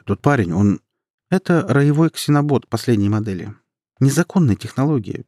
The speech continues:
пилотируемая перепрошитыми движками вур. Вот уж никогда не думал, что приму непосредственное участие в создании чудовищ". "Ты участвуешь в разработках?" — с удивлением поинтересовался я. "Да", —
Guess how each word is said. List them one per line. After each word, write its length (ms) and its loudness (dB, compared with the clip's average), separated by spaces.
пилотируемая 640 2
перепрошитыми 720 -2
движками 500 0
вур. 340 -4
Вот 240 -2
уж 160 -4
никогда 340 0
не 120 4
думал, 340 0
что 220 -10
приму 280 2
непосредственное 840 0
участие 540 -2
в 120 -16
создании 500 -2
чудовищ". 560 -10
"Ты 120 -2
участвуешь 640 -2
в 60 -4
разработках?" — 840 -6
с 120 -14
удивлением 520 -4
поинтересовался 760 -12
я. 160 -10
"Да", — 340 0